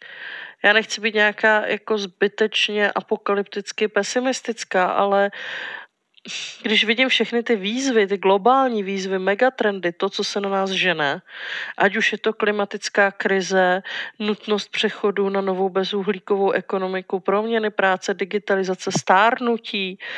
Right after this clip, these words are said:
migrace ve světových vlnách, prostě věci, kterým jako Česká republika individuálně rozhodně nemůžeme zabránit, tak se obávám, že nejsme připraveni na to tady tyhle ty výzvy nějakým způsobem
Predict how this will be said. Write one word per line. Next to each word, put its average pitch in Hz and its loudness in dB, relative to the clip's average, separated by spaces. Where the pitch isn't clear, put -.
migrace 226 4
ve 190 0
světových 208 0
vlnách, 185 0
prostě - -4
věci, 220 0
kterým 208 -2
jako 208 -4
Česká 202 2
republika 202 0
individuálně 208 2
rozhodně 240 2
nemůžeme 226 0
zabránit, 175 2
tak 233 4
se 311 6
obávám, 269 6
že 262 2
nejsme 285 2
připraveni 294 2
na 185 4
to 214 0
tady 214 0
tyhle 208 0
ty 233 2
výzvy 208 2
nějakým 220 2
způsobem 226 0